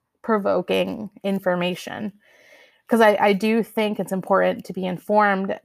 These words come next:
but I do think it's important to have boundaries around how you get your news, what you're consuming, because it completely, I don't know about you, but it completely takes over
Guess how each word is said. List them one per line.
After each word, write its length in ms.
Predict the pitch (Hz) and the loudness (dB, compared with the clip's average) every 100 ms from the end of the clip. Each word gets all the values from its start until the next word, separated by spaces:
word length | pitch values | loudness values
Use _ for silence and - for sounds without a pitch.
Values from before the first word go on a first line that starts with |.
| 196 | 0
but 120 | 208 | 4
I 160 | 190 190 | 4 2
do 240 | 202 202 | 0 0
think 240 | 196 202 | 0 -4
it's 120 | 190 190 | -4 -4
important 540 | 170 - - 196 - | -4 -6 -6 -10 -10
to 140 | - 190 | -6 -2
have 460 | 190 185 - 190 - _ _ _ _ _ _ _ | 2 2 2 -2 -14 _ _ _ _ _ _ _
boundaries 640 | 196 196 208 202 180 202 202 | 0 2 2 0 -4 -6 -6
around 640 | 196 185 180 180 185 - _ _ _ _ _ _ _ _ | -2 -2 -2 -4 -8 -14 _ _ _ _ _ _ _ _
how 280 | - 196 202 | -2 4 4
you 200 | 196 190 | 4 2
get 180 | 185 | 2
your 180 | 185 185 | 0 -4
news, 460 | 190 190 185 185 - _ - _ - | -4 -4 -4 -6 -8 _ -20 _ -12
what 280 | 208 202 - | 0 0 2
you're 140 | 185 | -2
consuming, 880 | - 190 185 190 185 185 185 185 180 _ _ _ _ _ | -2 -6 -4 -4 -2 0 0 -2 -4 _ _ _ _ _
because 760 | 208 202 208 190 190 180 - - _ _ _ _ _ _ _ _ _ _ - | -2 2 4 6 6 4 -2 -6 _ _ _ _ _ _ _ _ _ _ 0
it 300 | 226 214 - | 0 0 -8
completely, 880 | - 214 - 220 196 190 196 180 208 _ _ _ _ _ _ - | -2 -2 2 2 4 2 2 -2 -6 _ _ _ _ _ _ -2
I 60 | 214 | 0
don't 100 | 208 | 4
know 100 | 196 | 4
about 180 | 190 185 | 4 4
you, 160 | 185 | 2
but 120 | 185 180 | 4 2
it 100 | 180 | 2
completely 440 | 208 214 190 185 | 0 2 2 2
takes 300 | - 185 180 | 0 -2 -2
over 560 | 196 190 185 175 190 | 0 0 2 -2 -4